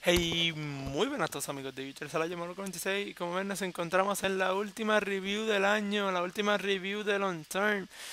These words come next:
¿Y por qué la última review del año de Long Term? Pues bueno, ya mismo les explico, pero vamos a dar toda la información y luego continuamos con eso. Se añadieron cuatro cosas nuevas, eh, vamos a mostrárselas rapidito.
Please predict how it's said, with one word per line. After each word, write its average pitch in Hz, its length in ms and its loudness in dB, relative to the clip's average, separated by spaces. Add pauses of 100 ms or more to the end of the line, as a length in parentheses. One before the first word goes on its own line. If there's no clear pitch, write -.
(520)
¿Y 180 360 -2
por 180 180 -2
qué 208 100 6
la 214 100 8
última 208 300 4
review 196 400 0
del 196 180 6
año 208 360 6
de 196 80 4
Long 185 180 -2
Term? 240 320 2
Pues 165 220 2
bueno, 147 220 2
ya 151 200 4
mismo 170 260 0
les 135 140 0
explico, 185 380 2
pero 147 160 2
vamos 175 200 4
a 175 60 6
dar 165 140 2
toda 165 160 2
la 156 60 0
información 170 760 0
y 180 80 -2
luego 170 140 4
continuamos 156 340 0
con 135 140 -8
eso. 135 180 -8 (380)
Se 185 100 0
añadieron 220 540 4
cuatro 220 400 2
cosas 180 240 2
nuevas, 214 360 4 (1200)
eh, 139 180 4
vamos 147 160 2
a 175 60 0
mostrárselas 156 520 2
rapidito. 185 540 0